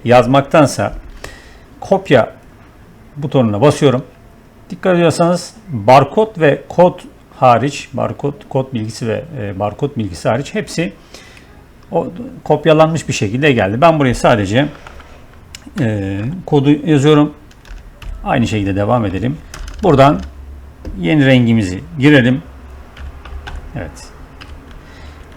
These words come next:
Diğer bilgilerimizi hiç değiştirmiyoruz aynı şekilde. Sonra barkod bir bölümüne gelip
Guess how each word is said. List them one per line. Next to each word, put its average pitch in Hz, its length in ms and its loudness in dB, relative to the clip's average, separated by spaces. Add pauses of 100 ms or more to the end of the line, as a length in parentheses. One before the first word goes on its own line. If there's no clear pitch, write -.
(200)
Diğer 175 280 4
bilgilerimizi 160 520 -2
hiç - 160 -6
değiştirmiyoruz 147 500 0
aynı 135 220 6
şekilde. 135 520 -4
Sonra 151 380 0
barkod 156 400 0
bir 135 200 0
bölümüne 101 380 -2
gelip 131 280 -2